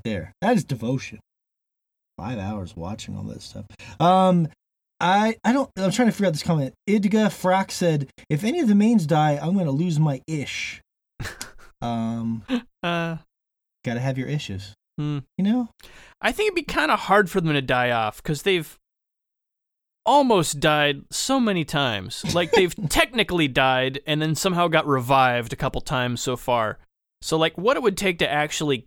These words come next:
Speaker 2: kill them, yeah. I, I, I don't see how that would even happen at this point.
Speaker 1: Yeah, the world is so, yeah, exactly.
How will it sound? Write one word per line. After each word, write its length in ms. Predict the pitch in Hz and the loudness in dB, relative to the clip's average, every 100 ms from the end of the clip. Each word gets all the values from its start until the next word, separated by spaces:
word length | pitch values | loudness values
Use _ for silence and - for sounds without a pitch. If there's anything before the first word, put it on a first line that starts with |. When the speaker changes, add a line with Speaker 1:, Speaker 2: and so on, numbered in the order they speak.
| _ - | _ -4
Speaker 2:
kill 340 | - 165 143 | 2 4 4
them, 380 | 127 113 104 98 _ _ _ _ _ _ - _ - - _ _ _ _ _ _ _ _ _ _ - | 2 -2 -4 -8 _ _ _ _ _ _ -20 _ -20 -20 _ _ _ _ _ _ _ _ _ _ -8
yeah. 760 | 196 208 185 175 160 139 127 - _ _ _ _ _ _ | -2 2 4 4 4 2 -2 -8 _ _ _ _ _ _
I, 80 | 170 175 | -4 0
I, 240 | 185 175 | 0 2
I 20 | 190 | 2
don't 200 | 196 175 | 0 -2
see 220 | - 185 | -4 -2
how 220 | 160 156 | 0 2
that 140 | 151 135 | 2 0
would 120 | 135 | 0
even 200 | 139 120 | 0 -2
happen 760 | 113 - 160 156 147 123 98 92 | -4 -2 2 2 2 -2 -4 -6
at 180 | 117 | -6
this 180 | 131 117 | -6 -8
point. 320 | - 117 104 - _ _ _ _ _ _ _ _ _ | -6 -6 -8 -12 _ _ _ _ _ _ _ _ _
Speaker 1:
Yeah, 160 | 165 156 | -4 -2
the 120 | 139 | 0
world 260 | 151 180 147 | 2 2 2
is 120 | 135 | 0
so, 180 | - 135 | -2 -2
yeah, 320 | 120 117 104 | -2 -2 -4
exactly. 600 | 104 101 104 104 101 104 | -6 -6 -6 -6 -8 -12